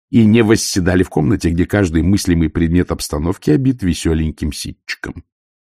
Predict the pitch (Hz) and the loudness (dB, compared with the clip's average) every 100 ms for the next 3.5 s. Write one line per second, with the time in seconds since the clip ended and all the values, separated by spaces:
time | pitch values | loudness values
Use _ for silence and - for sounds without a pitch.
0 | _ _ _ _ _ _ _ 123 127 143 | _ _ _ _ _ _ _ 0 2 2
1 | 202 220 175 156 185 185 165 135 127 151 | 4 4 4 4 4 2 0 0 2 2
2 | 139 - 127 160 - 143 156 127 - - | 2 0 0 2 2 0 0 -2 -6 -16
3 | - - - 76 | -16 -8 -4 -4